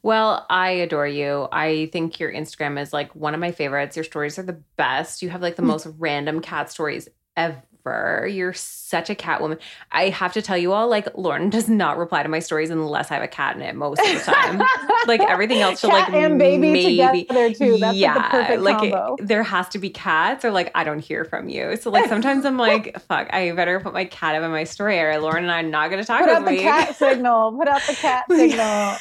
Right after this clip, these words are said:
Speaker 2: <laughs>
Speaker 1: No, I adore you. I encourage everyone to check out your stuff. Like I said, it, you have been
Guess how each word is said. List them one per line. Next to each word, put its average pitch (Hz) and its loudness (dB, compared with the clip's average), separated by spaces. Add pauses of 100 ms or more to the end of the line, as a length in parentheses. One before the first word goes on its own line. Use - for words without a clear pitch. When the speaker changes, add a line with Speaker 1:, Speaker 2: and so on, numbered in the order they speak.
(520)
Speaker 2:
<laughs> - 0 (400)
Speaker 1:
No, 240 4
I - 0
adore 220 2
you. 202 2
I 196 2
encourage 196 -4
everyone 175 -2
to 175 -4
check 165 -10
out 151 -2
your 156 -4
stuff. 151 -6
Like 160 -6
I 170 -4
said, 156 -4
it, - -8
you 156 -4
have 165 -6
been 147 -4